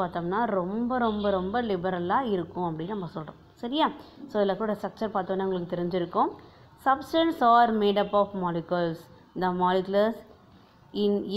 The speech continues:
any object are in a state of vibration or movement. This cannot be seen with, uh, without naked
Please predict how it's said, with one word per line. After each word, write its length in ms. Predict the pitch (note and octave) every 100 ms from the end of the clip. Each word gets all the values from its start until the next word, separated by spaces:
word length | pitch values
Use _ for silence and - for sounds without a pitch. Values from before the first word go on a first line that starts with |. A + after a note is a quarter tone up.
| A3
any 240 | B3+ D#4+ F4 B3
object 440 | G#3 F#3 A3 G#3+ G#3+ - F#3+
are 120 | F#3 F3+ F#3
in 100 | F3+ F3 F3
a 40 | E3+
state 340 | - F#3 F3 F#3+
of 80 | G3 F3 E3+
vibration 520 | F3 F3 G3 G3+ F3+ E3+
or 60 | E3 E3+
movement. 380 | D#3+ E3 G#3 F#4 - - _ -
This 140 | G3 F#3+ -
cannot 280 | G3 B3+ C#4 A#3+
be 80 | C#4 B3 -
seen 260 | G#3 G#3+ G3+ E3+ F3
with, 160 | F#3+ - F#3+
uh, 100 | F#3 -
without 360 | F#3+ G#3+ B3 C4 - - - -
naked 280 | F3+ F3 F3+